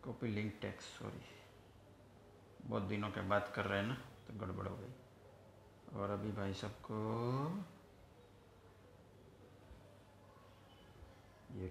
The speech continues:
किया, हाँ, हैशटैग जी टेक जी, और चलो ये किया, log in हर्ष at the rate four two five two।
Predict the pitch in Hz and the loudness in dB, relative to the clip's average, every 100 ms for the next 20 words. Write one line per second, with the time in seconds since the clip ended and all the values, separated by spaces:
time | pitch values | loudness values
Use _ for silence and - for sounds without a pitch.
0 | - 101 110 131 160 165 - - - - | 4 8 12 12 12 6 0 -8 -12 -14
1 | - - - - - 98 92 87 107 - | -16 -16 -14 -12 -2 2 2 2 -2 -4
2 | 107 98 - - - - 107 - 113 - | -4 -4 -6 -8 -6 -4 -4 -4 -8 -6
3 | 120 123 151 165 160 - - 110 101 101 | -2 0 2 0 -2 -6 -6 -2 0 2
4 | 101 101 104 - - - - - - - | 4 4 2 -4 -14 -16 -18 -18 -18 -18
5 | - - - - - - - - - - | -18 -18 -18 -18 -18 -18 -18 -18 -18 -18
6 | - - - - - - - - - 107 | -18 -18 -18 -18 -18 -18 -18 -14 -4 0
7 | 92 87 - - - - - - - - | 0 -2 -8 -14 -16 -16 -16 -16 -18 -18
8 | - - - - - - - - - - | -18 -18 -18 -18 -18 -18 -18 -18 -18 -18
9 | - - - - - - - - - 95 | -18 -18 -18 -18 -18 -18 -18 -14 -6 -4
10 | - 107 117 127 139 117 104 117 113 98 | 0 2 6 6 6 6 10 12 12 12
11 | 95 90 - - - - - - - - | 4 0 -6 -14 -14 -16 -16 -16 -16 -16
12 | - - - - - 110 113 117 - - | -18 -16 -16 -12 4 10 10 10 4 4
13 | 107 98 110 113 117 - 110 107 113 120 | 2 6 10 10 8 6 6 6 8 10
14 | 113 127 147 175 | 10 8 8 8